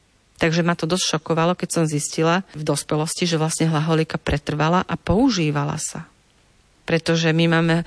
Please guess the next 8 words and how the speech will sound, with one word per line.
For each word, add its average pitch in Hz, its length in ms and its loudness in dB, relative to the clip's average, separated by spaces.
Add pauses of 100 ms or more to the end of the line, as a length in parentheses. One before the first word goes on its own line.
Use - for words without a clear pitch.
hlaholské 175 480 2
zápisy 165 640 -2 (400)
iba 185 240 2
rukopisné, 160 720 -2
ale 160 320 0
v - 80 -12
Chorvátsku 175 800 0 (480)
majú 156 400 2